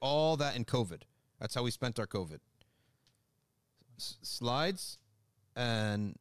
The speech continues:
he did the fi-, uh, all the inheritance on that using a text. Its name skipped my mind, but it was written by one of the Habaib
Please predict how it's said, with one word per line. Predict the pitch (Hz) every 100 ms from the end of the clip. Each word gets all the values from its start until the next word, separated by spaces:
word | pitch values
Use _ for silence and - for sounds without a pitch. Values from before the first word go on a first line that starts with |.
| -
he | 117
did | 98 120 104
the | 110
fi-, | - 123 -
uh, | 104 98 92 76 - - _ _ _
all | - 110
the | 110
inheritance | 107 107 107 101 101
on | 98 101
that | 135 117
using | 113 143 143 147 156 - _ _ - - - _ -
a | 110
text. | - 139 143 - - - - - - _ -
Its | 107 -
name | 127 120
skipped | - 117
my | 113 110
mind, | 113 113
but | 104 104
it |
was | 101 98
written | 101 107
by | 98 98 98 95 95 _ _
one | 98 101
of |
the | 85
Habaib | - 90 78